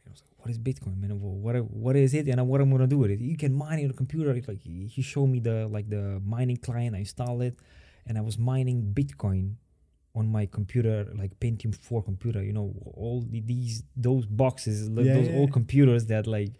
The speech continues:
Speaker 1: used to make weird noises and stuff like that. So I mined it for, like, about a week or so,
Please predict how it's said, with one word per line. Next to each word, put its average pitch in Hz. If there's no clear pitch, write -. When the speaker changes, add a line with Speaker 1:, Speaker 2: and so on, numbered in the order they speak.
Speaker 1:
used 120
to 117
make 117
weird 113
noises 110
and 104
stuff 104
like 107
that. 107
So -
I 127
mined 147
it 123
for, 117
like, 104
about 107
a 95
week 113
or 92
so, 98